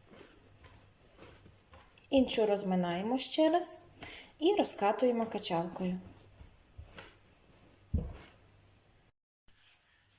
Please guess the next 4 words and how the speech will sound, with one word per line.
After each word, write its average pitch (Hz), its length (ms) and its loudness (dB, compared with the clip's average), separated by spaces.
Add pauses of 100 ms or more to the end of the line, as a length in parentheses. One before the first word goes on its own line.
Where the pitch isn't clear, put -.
(420)
Поверхню 262 440 0
трішечки - 560 -2
притрусіть 214 600 -4
борошном. 180 640 -2